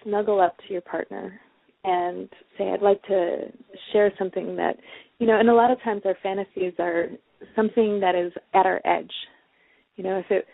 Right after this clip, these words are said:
if it weren't at our edge, it wouldn't be some, it, we would already be doing it. <laughs>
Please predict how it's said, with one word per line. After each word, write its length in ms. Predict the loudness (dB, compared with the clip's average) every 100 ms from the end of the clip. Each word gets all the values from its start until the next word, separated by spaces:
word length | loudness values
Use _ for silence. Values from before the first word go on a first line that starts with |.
| _
if 80 | 0
it 40 |
weren't 280 | 2 4 4
at 100 | 6
our 160 | 4 4
edge, 220 | 0 -2
it 120 | -6
wouldn't 240 | -6 -8 -8
be 140 | -8 -8
some, 160 | -10 -6
it, 140 | -4
we 100 | -2
would 140 | 2
already 260 | 2 2 0
be 100 | -2
doing 280 | -4 -6 -10
it. 120 | -2
<laughs> 400 | 0 0 -6 -12